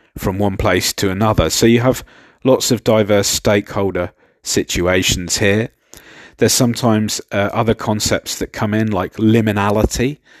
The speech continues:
So if we talk about a liminal space, it's often to do with crossing a boundary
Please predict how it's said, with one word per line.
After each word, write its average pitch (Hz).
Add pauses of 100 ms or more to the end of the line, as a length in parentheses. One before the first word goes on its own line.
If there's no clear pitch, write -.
(380)
So -
if 95
we 104
talk 101
about 101
a 104
liminal 104
space, 90
it's -
often 98 (280)
to 107
do 95
with 92 (260)
crossing 101
a 95
boundary 101